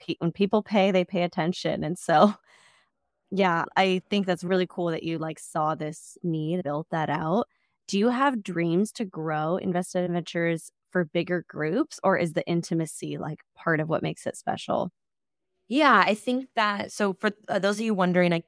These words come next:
Speaker 2: typically keep the group between eleven and seventeen investors. I think
Speaker 1: Okay.
Speaker 2: there's this kind of magic that happens when there's thirteen clients and
Speaker 1: Mm.
Speaker 2: me and maybe another guide. And the reason being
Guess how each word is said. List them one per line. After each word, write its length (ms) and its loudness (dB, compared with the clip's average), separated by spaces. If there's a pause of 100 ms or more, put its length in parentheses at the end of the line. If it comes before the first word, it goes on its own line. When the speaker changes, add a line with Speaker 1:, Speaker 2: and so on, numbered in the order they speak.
Speaker 2:
typically 460 -6
keep 300 -8
the 60 -6
group 240 -6
between 300 -4
eleven 720 2
and 220 -6
seventeen 680 -4
investors. 800 -8 (340)
I 80 4
think 160 2
Speaker 1:
Okay. 80 2
Speaker 2:
there's 140 -2
this 160 -8
kind 180 2
of 100 -6
magic 600 4
that 140 6
happens 440 0
when 140 2
there's 240 -6 (100)
thirteen 640 -4
clients 760 -8 (100)
and 360 -6
Speaker 1:
Mm. 160 -2
Speaker 2:
me 460 0
and 160 2
maybe 240 0
another 340 -2
guide. 260 -4 (500)
And 120 6
the 80 4
reason 600 2
being 560 2